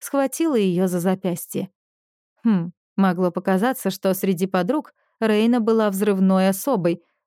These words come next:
которая в годы учебы вечно лезла на рожон. Но на самом деле стоило бояться именно этого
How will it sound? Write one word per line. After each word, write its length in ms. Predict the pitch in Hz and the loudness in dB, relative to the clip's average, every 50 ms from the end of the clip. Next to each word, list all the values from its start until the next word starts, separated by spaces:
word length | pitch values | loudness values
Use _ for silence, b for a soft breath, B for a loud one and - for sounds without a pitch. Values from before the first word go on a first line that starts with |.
| _ _ | _ _
которая 420 | - 208 202 - 190 185 185 185 | -2 -2 0 2 2 2 4 2
в 100 | 165 170 | 2 0
годы 260 | 160 190 190 175 185 | 0 0 0 2 2
учебы 600 | 180 196 190 - - 202 185 165 175 175 175 - - - | 0 0 0 0 0 0 0 2 2 2 2 0 -2 -2
вечно 520 | 220 208 208 196 170 - - - 190 185 | 0 2 2 0 0 -2 0 0 2 2
лезла 400 | 180 180 180 175 160 160 180 180 | 2 2 2 0 0 0 0 0
на 140 | 180 180 185 | 2 2 2
рожон. 480 | 190 196 190 175 185 180 175 170 170 - _ _ _ _ _ _ _ _ - | 2 2 0 0 0 0 0 0 -2 -6 _ _ _ _ _ _ _ _ -2
Но 200 | 208 233 254 262 | 0 2 2 2
на 140 | 262 285 269 | 2 0 -2
самом 400 | - - 349 339 277 202 190 175 | -2 -2 -2 0 0 0 0 0
деле 360 | 165 196 180 175 170 175 - _ _ _ _ _ - | 2 2 2 2 2 0 -4 _ _ _ _ _ -18
стоило 420 | - - - 320 320 311 302 294 | -10 -4 -2 0 0 2 0 0
бояться 500 | 247 277 277 262 262 269 269 - - 254 | 0 0 0 2 0 0 -2 -2 -2 -4
именно 580 | 240 - - 247 240 233 226 220 214 214 220 - - | -4 -2 0 0 2 4 4 4 4 2 0 0 -2
этого 540 | - 302 311 - - 277 262 247 254 247 240 | -2 -2 -2 -2 -2 -2 0 0 0 -2 -2